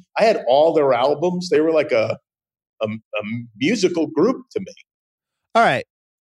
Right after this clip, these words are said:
Speaker 2: I'll concede. I lo-, I also love the Blues Brothers. But if it's Dan Aykroyd and he's there because of the Blues Brothers, then wouldn't he have had to dress like a Blues Brother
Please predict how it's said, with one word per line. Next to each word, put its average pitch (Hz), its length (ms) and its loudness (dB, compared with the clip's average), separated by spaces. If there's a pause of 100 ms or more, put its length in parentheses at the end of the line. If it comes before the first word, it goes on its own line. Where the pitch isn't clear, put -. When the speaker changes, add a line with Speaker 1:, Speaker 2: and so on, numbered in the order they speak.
(140)
Speaker 2:
I'll 196 180 2
concede. 202 840 0
I 170 100 4
lo-, 175 220 2
I 160 160 4
also 185 280 0
love 123 220 -2
the 113 100 -8
Blues 120 280 -4
Brothers. 110 560 -4 (420)
But 170 100 4
if 165 160 0
it's 165 200 -2
Dan 185 260 2
Aykroyd 156 680 2 (760)
and 160 140 2
he's 147 160 -2
there 170 160 4
because 147 400 0
of 143 80 -4
the 139 100 0
Blues 160 340 -2
Brothers, 117 520 0
then 131 260 -2
wouldn't 151 280 -2
he 156 160 0
have 147 100 0
had 147 220 0
to 147 100 -4
dress 139 320 -4
like 147 160 -2
a 131 60 -4
Blues 123 320 -4
Brother 170 340 -2